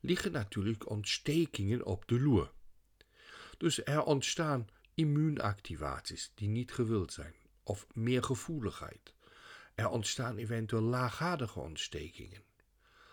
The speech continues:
Of klachten die direct na het eten optreden. Of overreacties waar je zegt, "Nou, dat kon ik vroeger nog prima eten, maar nu niet meer."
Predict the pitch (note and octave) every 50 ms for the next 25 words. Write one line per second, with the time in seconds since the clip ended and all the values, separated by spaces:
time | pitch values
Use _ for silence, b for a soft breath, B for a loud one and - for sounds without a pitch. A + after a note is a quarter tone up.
0 | b b b b b - _ _ - - _ - - - F#2+ E2+ E2+ - - -
1 | G2 F2+ F#2+ G2 F#2+ G2+ G2 G2 G2 - G2+ G2+ G#2 G2+ G#2 G2+ - - - C3
2 | D3+ F3 - - A#2+ F#2 E2+ E2+ E2+ - - - D#2+ - - - - - _ _
3 | - _ _ _ _ _ _ _ _ _ _ _ _ B B B B B B B
4 | B B B B _ _ _ _ _ _ - - - - - - - _ _ -
5 | - _ _ - A2+ C3 D3+ D3+ D#3+ C3 B2 A2 G2 F#2 F2 - - - - -
6 | F2 E2+ - F#2+ - - D#2 F2+ G2+ - G2+ G2 - - F#2 A#2 A#2+ A2 F#2+ -
7 | - - C#3 C#3+ - - G#2+ G2 G#2 F#2+ - - - - - D3+ C#3 A2+ G#2+ G2
8 | G2+ A2+ C#3+ D#3 C#3+ G#2+ - F#2+ E2 E2+ F2 F2 F#2 F#2+ A2 B2+ A#2+ G2+ F#2+ F#2+
9 | F2 - - C#3+ G3 A3 F3 - - -